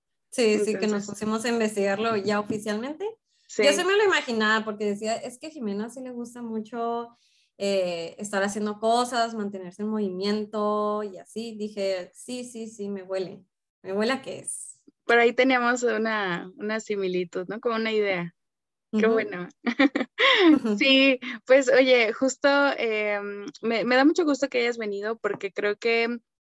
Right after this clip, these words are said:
Speaker 2: mm, mucha gente necesita escuchar lo que tú haces, ah, y creo que mucha gente necesita maravillarse de este trabajo que tú has ido realizando durante este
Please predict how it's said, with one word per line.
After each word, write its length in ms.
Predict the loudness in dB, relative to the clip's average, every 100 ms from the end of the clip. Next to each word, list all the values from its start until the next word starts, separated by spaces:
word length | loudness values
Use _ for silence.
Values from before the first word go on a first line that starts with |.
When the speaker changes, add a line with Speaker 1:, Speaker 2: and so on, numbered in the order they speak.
| _
Speaker 2:
mm, 840 | -4 -2 -2 -2 -4 -4 -6 -6 -4
mucha 260 | -2 2 0
gente 340 | 2 0 0
necesita 840 | -2 -4 -8 -10 -4 0 0 -2 -4
escuchar 640 | -6 -6 -6 -4 0 0 0
lo 240 | -2 -2 -2
que 100 | -4
tú 160 | -2
haces, 440 | -2 0 -2 -4 -8 _ _ _ -2
ah, 580 | 2 4 4 2 0 -2
y 160 | -2 2
creo 160 | 2
que 80 | 2
mucha 260 | -2 0 0
gente 300 | -2 -4 -4
necesita 460 | -6 -8 -6 -4
maravillarse 680 | -2 -2 -2 0 -2 -2 -4
de 80 | -4
este 200 | -6 -6
trabajo 480 | -2 -2 -2 -6 -8
que 140 | -6
tú 180 | -4 0
has 220 | 0 0 -2
ido 180 | -2
realizando 680 | 0 0 -2 -4 -4 -2 -2
durante 400 | -2 -2 -6 -6
este 160 | -8 -10